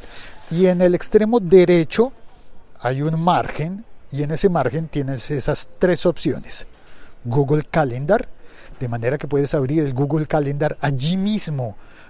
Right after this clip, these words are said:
No es en otra ventana. No tienes que, que, que,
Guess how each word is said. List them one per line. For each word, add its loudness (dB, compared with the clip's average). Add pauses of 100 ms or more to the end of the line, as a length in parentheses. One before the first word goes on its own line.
No 2
es -2
en 0
otra 0
ventana. -2 (540)
No -2
tienes -2
que, -2 (300)
que, -6
que, -8